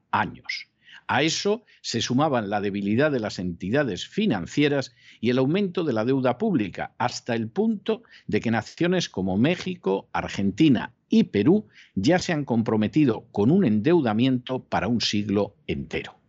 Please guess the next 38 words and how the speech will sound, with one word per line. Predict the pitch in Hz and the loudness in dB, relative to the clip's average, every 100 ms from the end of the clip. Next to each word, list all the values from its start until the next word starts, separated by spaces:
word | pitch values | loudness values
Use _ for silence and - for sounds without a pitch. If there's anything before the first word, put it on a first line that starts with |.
| _ _ - - - - | _ _ -16 -14 -8 0
Que | |
el | 151 | 2
mundo | 185 277 247 | 2 0 0
llevaba | 202 151 160 147 | 0 0 2 0
tiempo | 147 160 143 139 - | 0 -4 -2 -6 -4
caminando | 101 101 113 147 123 92 | -4 0 2 2 0 -2
hacia | 92 139 | -4 -2
una | 151 120 | 0 0
crisis | - 156 - 131 | -2 -6 -4 -4
económica | 117 110 135 147 113 101 | -4 0 2 2 0 -2
superior | 92 95 95 101 143 151 - | -6 -6 -4 2 2 0 -4
a | - | -6
la | 98 95 | -4 -2
de | 92 | -4
dos | 92 107 | -4 0
mil | 117 123 | 2 2
ocho | 127 - - _ _ - - - | 0 -4 -16 _ _ -20 -16 -6
y | 120 | -2
que | 147 | 2
buena | 180 233 180 | 2 2 0
parte | 202 196 175 | -2 -4 -2
de | 143 | -2
las | 123 117 | -2 -2
naciones | 110 - 160 151 | -6 -4 -4 0
de | 120 | 0
la | 107 | 0
Unión | 107 127 147 | 2 2 4
Europea, | 123 107 110 139 143 - _ _ _ | 2 2 2 2 2 -2 _ _ _
como | - 92 87 | -6 -2 -2
España | - 165 170 101 73 - | -2 0 0 0 -8 -12
y | 104 | -10
de | 92 | -8
Hispanoamérica, | 90 - - 135 123 156 175 107 - - _ - | -8 -8 -4 -4 -2 -4 -6 -8 -14 -20 _ -8
atravesaban | 117 117 120 110 165 175 156 117 | -6 -4 -6 -4 -4 -2 -4 -6
serios | - - 160 117 95 90 | -8 -2 -2 -2 -6 -6
riesgos | 104 120 - 87 90 | -2 -2 -2 -10 -4
de | 190 | -4
quebrar, | 147 98 131 131 | -2 -2 0 0